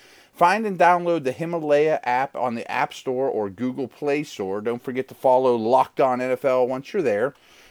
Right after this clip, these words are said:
And do me a favor and leave a review as well. And when you get in your car, tell your smart device to play podcast Locked On N F L. Um, several of you have asked,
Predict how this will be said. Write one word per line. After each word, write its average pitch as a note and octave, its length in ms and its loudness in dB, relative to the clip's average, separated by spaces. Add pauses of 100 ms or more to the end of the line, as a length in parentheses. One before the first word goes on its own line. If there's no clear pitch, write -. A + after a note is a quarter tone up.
(120)
And F3 100 -4
do G#3+ 100 0
me A3+ 100 -4
a G#3+ 40 2
favor F#3 380 0
and F#3 120 -4
leave D#3+ 200 -2
a F3 100 0
review C#3+ 640 -2
as C3+ 160 -4
well. G#2 420 -2
And C#3+ 160 -2
when D#3 120 -6
you C#3+ 80 -4
get D#3+ 220 0
in A#3+ 100 -8
your A#3+ 140 -6
car, D3+ 600 2 (300)
tell A#3 220 2
your A3 160 -4
smart F#3+ 480 -2
device D#3 380 0
to - 80 -6
play A3 260 -2
podcast F#3+ 680 -2 (100)
Locked B2 540 -2
On C3+ 340 -6
N A#2+ 140 -6
F - 160 -10
L. F2+ 200 -8 (800)
Um, D3 380 4 (140)
several A3+ 520 4
of F3+ 100 0
you F#3 140 0
have D#3+ 100 2
asked, D#3 540 0